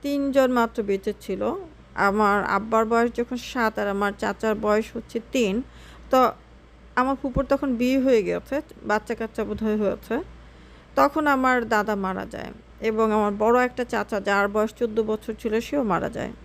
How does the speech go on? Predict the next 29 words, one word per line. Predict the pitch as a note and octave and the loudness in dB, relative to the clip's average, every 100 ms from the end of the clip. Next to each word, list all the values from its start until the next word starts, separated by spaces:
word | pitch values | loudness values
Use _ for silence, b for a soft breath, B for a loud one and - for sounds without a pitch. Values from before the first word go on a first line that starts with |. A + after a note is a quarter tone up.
| - - | -16 -8
উম, | G#3+ - | -6 2
কলেরার | B3+ C#4 D4 D4+ D4+ - | 6 6 6 4 2 0
এপিডেমিক | C4+ D4 C4+ C4 B3+ | -4 -2 -4 -4 -6
হয়েছিল | A#3+ G#3 - F#3 G3 | -6 -8 -8 -8 -6
সে | F#3+ | -8
সময়, | F#3 F#3+ F#3 | -8 -6 -4
আমি | G3+ G3 | -4 -4
শুনেছি। | G#3+ F#3 - - A#3 - - B B B B B B | -6 -6 -8 -6 -6 -6 -18 B B B B B B
কলেরা | - A#3+ A#3+ B3 | 2 4 4 2
এপিডেমিক | A#3+ A#3+ A#3+ B3 A#3+ | 0 0 0 0 -8
সময় | - - E4 F4 G#3+ F#3+ | -14 -8 -2 0 2 0
ওই | - - G#3+ G#3+ G#3+ A3 - - - - - - | -2 0 0 0 -2 -6 -14 -20 -20 -20 -18 -2
আমাদের | A3 A3+ A3+ A#3 G#3+ | 0 2 2 2 2
গ্রামের | G#3+ G3 A3+ A#3+ | 2 4 2 0
ভিতরে, | B3 A#3 G3 C4 | -2 -2 -2 0
মানে | A#3 | 0
আমার | G#3+ G#3+ G#3+ | 2 2 2
আব্বার | G3+ G#3 A#3 A#3 | 0 0 0 0
যে | A3 G#3+ | 0 -4
গ্রাম | A3 G3 G3 | -2 -4 -6
ছিল, | - G3 A3+ F4+ B B B B | -8 -6 -6 -8 B B B B
সেই | - C#4 B3+ | 0 4 4
গ্রামের | A#3+ A3+ B3 B3+ | 4 2 2 0
ভিতরে | B3+ C4+ C4+ C#4 | -2 0 2 4
অনেক | A3+ A#3 B3 C4 B3+ | 2 0 0 -2 -2
লোক | B3 A#3+ | -4 -2
মারা | A3 G#3 | -2 -2
গিয়েছিল | G3 G3 F#3+ G#3 | -2 -6 -8 -8
এক | F#3+ | -8